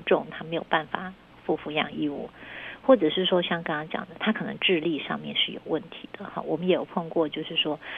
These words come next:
他可能自己是弱智，好，那他这个弱智呢，其实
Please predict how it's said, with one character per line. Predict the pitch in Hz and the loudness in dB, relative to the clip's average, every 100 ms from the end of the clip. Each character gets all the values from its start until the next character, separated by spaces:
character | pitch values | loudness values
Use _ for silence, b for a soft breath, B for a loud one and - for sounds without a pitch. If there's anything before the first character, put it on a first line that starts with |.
| B B B | B B B
他 | 220 | -4
可 | 226 | 2
能 | 180 170 | 0 2
自 | 233 180 | 0 0
己 | 131 | 2
是 | 175 | 2
弱 | 170 170 131 | 4 4 4
智， | - 156 104 - - - | -2 -6 -6 -14 -20 -20
好， | - 160 | -14 -2
那 | 220 | 0
他 | 247 | 0
这 | 254 269 | 0 4
个 | 220 | 4
弱 | 233 240 | 6 4
智 | 190 - 202 | 4 2 0
呢， | 175 180 | -2 -6
其 | - 185 | -2 0
实 | - 175 | 2 0